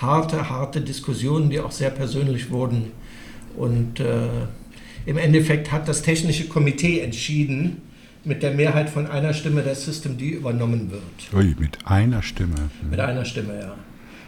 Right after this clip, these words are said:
Speaker 1: Und auch nach sehr langen Beratungen. Also das war eine ganz schwierige Geschichte. Und, äh, hat das Projekt entzweit erstmal. Es sind einige Entwickler, auch einige prominente Entwickler sind gegangen,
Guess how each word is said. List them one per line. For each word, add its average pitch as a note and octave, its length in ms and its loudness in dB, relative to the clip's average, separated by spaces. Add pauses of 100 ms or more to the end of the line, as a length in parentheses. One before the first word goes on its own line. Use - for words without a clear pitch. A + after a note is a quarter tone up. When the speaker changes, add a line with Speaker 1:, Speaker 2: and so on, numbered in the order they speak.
Speaker 1:
Und C#3+ 180 0
auch C#3+ 240 4
nach C3+ 180 2
sehr C3+ 260 6
langen B2+ 340 4
Beratungen. G#2+ 600 -4
Also G2 220 -10
das A#2 240 -10
war A#2 100 -2
eine A2+ 120 -4
ganz B2 200 -6
schwierige B2 420 -4
Geschichte. D3 580 2 (720)
Und, B2 500 0
äh, B2+ 360 0 (540)
hat D3 140 2
das D3 180 2
Projekt C3+ 400 4
entzweit C3+ 840 0
erstmal. F#3+ 640 -2 (640)
Es - 140 -6
sind D#3+ 180 2
einige D#3+ 460 4
Entwickler, D#3 500 -2
auch D3+ 140 -4
einige D3+ 300 2
prominente D3 680 0
Entwickler D3+ 560 -2
sind C#3+ 240 -2
gegangen, C#3 640 2